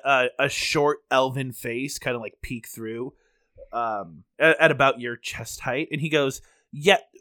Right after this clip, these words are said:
And he's, like, stunned by, like, your centaur appearance 'cause he hasn't seen a centaur before. And he's like, "Hey, d-,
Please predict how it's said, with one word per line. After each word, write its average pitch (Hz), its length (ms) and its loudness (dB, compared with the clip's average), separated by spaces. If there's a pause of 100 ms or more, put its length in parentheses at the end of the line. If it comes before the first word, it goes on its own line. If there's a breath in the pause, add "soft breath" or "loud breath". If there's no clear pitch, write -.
(240)
And 160 120 6
he's, 156 120 2
like, 135 160 0
stunned 135 720 0 (160)
by, 117 220 2
like, 113 220 -2
your 107 80 -10
centaur 113 540 -2
appearance 131 600 -4
'cause 120 200 -6
he 110 340 -16 (100)
hasn't 107 300 -6
seen 110 160 -6
a 101 60 -8
centaur 113 400 -4
before. 127 260 -2
And 127 60 -6
he's 127 80 -10
like, 139 160 -6 (320)
"Hey, 202 180 2
d-, 202 140 4